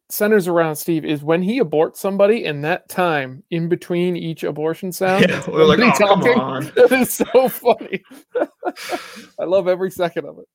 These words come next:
Speaker 2: So, yeah, that, I mean, Steve was aborting left and right today. Uh, he
Speaker 1: Only
Speaker 2: was
Speaker 1: women got
Speaker 2: mostly,
Speaker 1: aborted.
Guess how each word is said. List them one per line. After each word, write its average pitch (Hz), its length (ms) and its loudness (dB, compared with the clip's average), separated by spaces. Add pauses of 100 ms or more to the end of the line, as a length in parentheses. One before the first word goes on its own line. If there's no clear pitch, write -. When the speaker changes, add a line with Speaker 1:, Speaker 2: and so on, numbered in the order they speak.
Speaker 2:
So, 120 360 2
yeah, 156 360 4
that, 139 240 0
I 135 60 -2
mean, 135 180 -4
Steve 185 300 0
was 156 160 2
aborting 143 400 2
left 151 200 -2
and 127 120 -8
right 160 180 0
today. 123 340 -2
Uh, 127 240 -2
he 151 120 -6
Speaker 1:
Only 185 160 0
Speaker 2:
was 240 80 -2
Speaker 1:
women 226 160 2 (160)
got - 80 -
Speaker 2:
mostly, 220 180 0
Speaker 1:
aborted. 208 260 -6